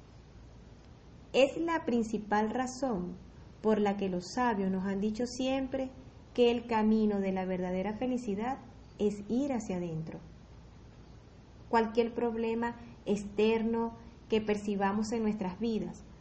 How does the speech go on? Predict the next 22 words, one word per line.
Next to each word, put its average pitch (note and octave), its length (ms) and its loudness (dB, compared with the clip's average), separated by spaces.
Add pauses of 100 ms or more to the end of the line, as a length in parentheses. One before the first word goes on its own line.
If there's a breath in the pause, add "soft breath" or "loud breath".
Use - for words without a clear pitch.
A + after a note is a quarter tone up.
(160)
o A3 100 6
en A3 100 8
las G3 240 4
vidas G#3+ 360 0
de F#3+ 80 2
los F3+ 160 0
demás G#3+ 480 -2 (420 loud breath)
no C#4 220 4
son D4+ 280 -2
más C#4+ 280 0
que A#3+ 100 -4
una B3+ 160 0
señal A3+ 560 2
de G3+ 140 -2
que F#3+ 200 0
hemos G#3+ 220 0
descuidado A3+ 640 0
el G#3+ 80 -2
viaje F3+ 320 0
hacia F#3+ 160 -4
el G3 80 -2
interior. G3 480 -2